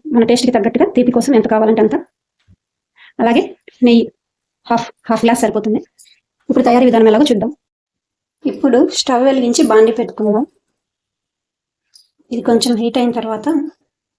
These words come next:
ఫస్ట్‌గా మినపప్పు వేసుకుందాం. ఇవి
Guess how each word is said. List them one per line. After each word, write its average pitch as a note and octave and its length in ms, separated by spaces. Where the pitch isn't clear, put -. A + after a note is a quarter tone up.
ఫస్ట్‌గా C#4+ 400
మినపప్పు C#4+ 420
వేసుకుందాం. G3 480
ఇవి C#4 120